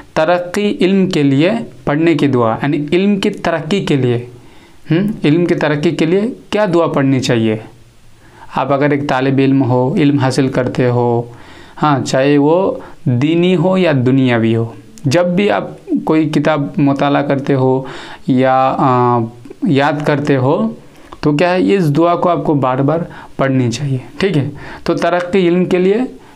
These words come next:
कौन सी दुआ पढ़नी चाहिए, आज हम पढ़ेंगे। तो चलिए दोस्तों, वीडियो को शुरू करता हूँ। आप वीडियो को शुरू से लेकर के आखिर तक देखिए। बिस्मिल्लाहिर्रहमानिर्रहीम।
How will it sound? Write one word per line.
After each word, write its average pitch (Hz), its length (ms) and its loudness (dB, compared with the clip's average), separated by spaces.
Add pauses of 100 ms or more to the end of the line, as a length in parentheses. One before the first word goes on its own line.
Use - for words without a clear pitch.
(100)
कौन 156 160 2
सी 160 140 2
दुआ 165 200 2
पढ़नी 139 320 0
चाहिए, 139 240 2
आज 123 160 0
हम 120 160 0
पढ़ेंगे। 160 400 -2 (340)
तो 151 100 2
चलिए 175 220 2
दोस्तों, 214 260 0
वीडियो 190 200 2
को 185 80 0
शुरू 170 240 0
करता 175 300 -2
हूँ। 190 280 0
आप 151 440 -2
वीडियो 147 320 2
को 160 120 0
शुरू 190 280 0
से 208 160 0
लेकर 156 420 0
के 220 180 0 (440)
आखिर 135 340 0
तक 180 180 -2 (140)
देखिए। 120 480 -6
बिस्मिल्लाहिर्रहमानिर्रहीम। 156 1900 2